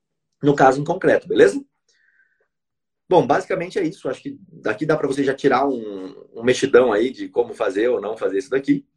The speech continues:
Deixa eu já mudar a nossa pergunta aqui. É, eu tinha escolhido uma que é bem interessante, que abre várias. Eu só não vou falar essa palavra específica que vai aparecer na tela, porque senão eles podem revogar aqui o nosso, nossa live, podem derrubar nossa live. Deixa eu tentar colocar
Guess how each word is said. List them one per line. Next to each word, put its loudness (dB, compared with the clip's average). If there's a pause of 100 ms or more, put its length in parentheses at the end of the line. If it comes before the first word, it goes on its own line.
(220)
Deixa 2
eu 4
já 0
mudar -2
a -8
nossa -8
pergunta -4
aqui. -12 (500)
É, 0 (100)
eu -6
tinha -10
escolhido 0
uma -6
que -4
é -2
bem -2
interessante, -4
que -6
abre -8
várias. -4
Eu 2
só 0
não 0
vou 0
falar 2
essa -4
palavra 0
específica -6
que -14
vai 0
aparecer -2
na -6
tela, 2 (280)
porque -4
senão -4
eles -4
podem 2 (300)
revogar 2
aqui -4
o -2
nosso, -4
nossa -8
live, 0
podem -6
derrubar 0
nossa -12
live. 0
Deixa -10
eu -6
tentar -8
colocar -6